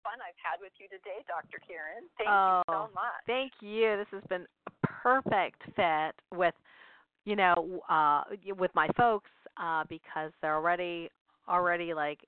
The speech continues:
Speaker 2: "Hey, you know, I wanna learn, uh, muscle testing," or they already know how to do that. Um, I did not have, you know, templates for them because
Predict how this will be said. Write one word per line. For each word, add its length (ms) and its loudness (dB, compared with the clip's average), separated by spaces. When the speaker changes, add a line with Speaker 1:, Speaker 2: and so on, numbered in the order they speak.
Speaker 2:
"Hey, 420 2
you 140 -8
know, 160 -4
I 160 -4
wanna 180 4
learn, 240 -6
uh, 260 -8
muscle 300 -2
testing," 580 -4
or 100 4
they 120 4
already 300 2
know 140 -4
how 120 -8
to 100 -10
do 220 -6
that. 360 4
Um, 220 2
I 120 4
did 140 -12
not 200 2
have, 420 2
you 100 -10
know, 200 -6
templates 360 0
for 100 -6
them 340 0
because 320 -6